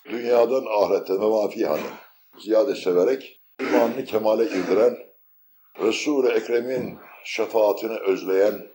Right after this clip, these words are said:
ve onun yollarını gözleyen ve Resul-i Ekrem'e aşık olan, Hakk'ın cennetine talip, rızasına rağbip, cemaline aşık olanlar. Bir muazzam ay içinde bulunuyoruz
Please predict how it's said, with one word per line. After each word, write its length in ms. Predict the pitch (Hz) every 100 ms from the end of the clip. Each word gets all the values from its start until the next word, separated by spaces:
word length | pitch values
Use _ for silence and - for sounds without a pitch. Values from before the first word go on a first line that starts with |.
| _ _ 98
ve 140 | 107
onun 340 | 113 123 127
yollarını 500 | 117 113 113 110 107
gözleyen 640 | 120 104 90 90 95 107 107 - _ _ _ -
ve 120 | 107
Resul-i 400 | 113 - 117 113
Ekrem'e 400 | 110 110 107 107
aşık 440 | 101 95 - -
olan, 220 | 90 87 90 - - - -
Hakk'ın 300 | 98 - 113
cennetine 500 | 98 101 - - 104
talip, 440 | 95 95 92 101 90
rızasına 580 | 82 95 82 92 98
rağbip, 360 | 92 85 90 98 - - -
cemaline 480 | 107 104 98 101
aşık 380 | 101 92 87 -
olanlar. 440 | 87 82 80 - - _ _
Bir 280 | 90 123 131 120 - - - _
muazzam 840 | 82 110 120 127 120 - 135 131 -
ay 200 | 113 -
içinde 480 | - - - 101 98
bulunuyoruz 720 | 92 92 92 92 - -